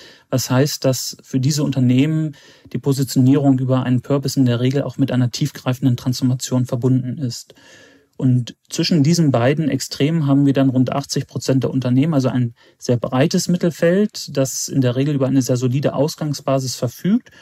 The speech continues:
wo wir aber auch beobachten, dass die Unternehmen aus diesem Mittelfeld dieses Potenzial meist noch nicht voll für ihre Positionierung ausschöpfen. Und das ist tatsächlich eine vertane Chance,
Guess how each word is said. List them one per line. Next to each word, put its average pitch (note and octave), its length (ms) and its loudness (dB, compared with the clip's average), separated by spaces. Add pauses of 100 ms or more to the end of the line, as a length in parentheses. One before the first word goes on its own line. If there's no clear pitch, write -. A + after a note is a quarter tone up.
(460)
wo C#3+ 180 2
wir D3+ 160 2
aber C#3 220 2
auch E3 260 0
beobachten, D#3+ 640 -2
dass C#3 140 -2
die - 100 -6
Unternehmen C3+ 500 0
aus - 200 -8
diesem C3 260 0
Mittelfeld D3 640 0 (520)
dieses C3+ 300 2
Potenzial C3 640 2
meist C3+ 280 2
noch C3+ 80 2
nicht B2 160 0
voll C3 180 0
für C#3 140 -6
ihre B2 180 -6
Positionierung B2 840 -2
ausschöpfen. C3 760 -6
Und B2+ 200 -6
das C3 140 0
ist C#3+ 100 -4
tatsächlich C#3 500 -2
eine C3 140 2
vertane C3+ 440 0
Chance, C3+ 640 0